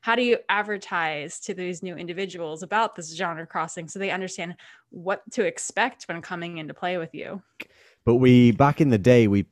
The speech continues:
Speaker 2: we had, I think we had two sousaphones, we had a sax, we had a sax section.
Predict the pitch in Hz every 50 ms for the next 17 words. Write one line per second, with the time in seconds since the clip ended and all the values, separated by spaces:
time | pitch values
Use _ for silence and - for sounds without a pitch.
0 | _ - 110 110 104 101 113 113 113 110 101 90 - - - - - 104 - 143
1 | 107 123 113 107 110 104 - - _ _ _ - - 143 151 135 - - 117 110
2 | 101 101 - - 110 107 104 101 101 101 101 98 98 98 98 - - - _ _
3 | _ _ _ _ _ _ _ _ _ 104 104 101 101 98 - - - 120 - -
4 | - - _ _ _ _ - 113 110 113 107 104 - - - 135 120 - - -
5 | - - - 123 117 - - - - - 120 113 113 113 110 113 110